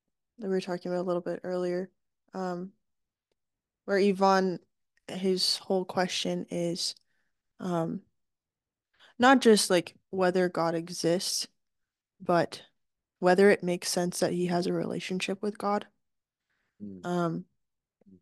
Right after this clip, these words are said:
Speaker 1: right, he said, like, "I believe in God, but I don't accept his world," or, "I don't ac-,
Speaker 2: Mm.
Speaker 1: accept his reality."
Speaker 2: Mm.
Speaker 1: Um, and I think that's a very, like,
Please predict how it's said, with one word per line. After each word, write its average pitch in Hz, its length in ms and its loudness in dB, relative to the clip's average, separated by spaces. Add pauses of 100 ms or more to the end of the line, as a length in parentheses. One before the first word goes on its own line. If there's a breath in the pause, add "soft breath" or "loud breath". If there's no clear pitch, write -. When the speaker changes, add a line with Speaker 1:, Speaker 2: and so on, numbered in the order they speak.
Speaker 1:
right, 190 180 4
he 190 100 6
said, 190 220 6
like, 180 180 0 (320 loud breath)
"I 220 120 6
believe 196 360 6
in 196 100 2
God, 175 300 4
but 180 100 0
I 170 100 2
don't 175 200 -2
accept - 380 -6
his - 180 -4
world," - 360 -8 (540)
or, 175 120 2
"I 175 100 8
don't 208 220 6
ac-, 196 160 0
Speaker 2:
Mm. - 80 -2
Speaker 1:
accept - 400 0
his 180 180 -2
reality." - 640 -6 (560)
Speaker 2:
Mm. 185 220 -18
Speaker 1:
Um, 180 400 -4 (1040)
and 196 120 2
I 196 80 4
think 208 220 0
that's 285 200 0
a 185 80 0
very, 180 540 0
like, - 260 -10